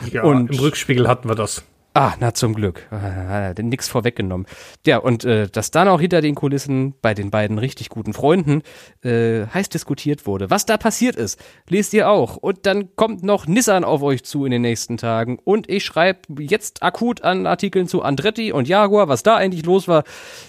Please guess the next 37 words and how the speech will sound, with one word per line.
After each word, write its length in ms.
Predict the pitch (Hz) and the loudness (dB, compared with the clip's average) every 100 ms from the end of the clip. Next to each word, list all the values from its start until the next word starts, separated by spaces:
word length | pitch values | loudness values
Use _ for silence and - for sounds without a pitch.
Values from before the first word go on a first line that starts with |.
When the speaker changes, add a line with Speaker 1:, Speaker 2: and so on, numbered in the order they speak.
| _ | _
Speaker 2:
Also 240 | - 147 | 2 4
es 100 | 135 | 2
passiert 320 | - 127 - 127 | -2 -6 -6 -6
eine 140 | 117 | -4
ganze 260 | 113 107 110 | -4 -4 -4
Menge. 320 | 139 151 135 - - - - _ _ _ | 0 0 0 -4 -20 -20 -20 _ _ _
Wenn 160 | 240 | 2
ihr 100 | 254 | 4
auf 100 | 202 | 2
e 100 | - | 2
formel 300 | 208 180 170 | 0 2 2
punkt 140 | 156 139 | 2 0
de 40 | |
schaut, 500 | 135 240 196 202 - - | -2 0 0 -2 -8 -2
werdet 260 | 202 190 | 0 0
ihr 80 | 175 | -2
allerdings 340 | 156 147 143 147 | 0 0 -2 -4
auch 200 | 135 - | -6 -6
momentan 500 | 120 135 123 113 117 | -6 -2 -2 -4 -6
eine 160 | 110 110 | -4 -6
Geschichte 440 | 104 - - - | -6 -10 -12 -16
finden, 480 | - 131 127 156 196 - - - _ | -4 -2 0 -2 -2 -8 -20 -20 _
die 80 | 143 | 0
da 100 | 120 | 2
den 140 | 113 | 2
Titel 240 | - 180 196 | 0 0 0
trägt: 540 | - 151 151 - - _ _ | 0 2 2 0 -12 _ _
Formel 500 | - - 247 285 277 | -8 0 4 4 4
E 180 | 190 214 | 4 2
verlängert 480 | - 160 147 139 127 | 2 2 2 2 0
Vertrag 680 | 127 - 143 151 - - | -4 -4 0 0 -2 -8
mit 220 | 127 117 - | -4 -4 -2
Berlin-Tempelhof 1000 | 107 143 151 127 117 113 110 104 - - _ _ - | 0 -2 -4 -4 -2 -4 -4 -6 -8 -18 _ _ -4
um 160 | 101 - | -4 -2
zwei 480 | - 123 120 120 - _ - | -2 2 2 0 -4 _ -8
weitere 560 | 95 98 92 - 120 | -2 -2 -2 -2 -2
Jahre. 560 | 110 95 104 92 - | -2 0 0 0 -6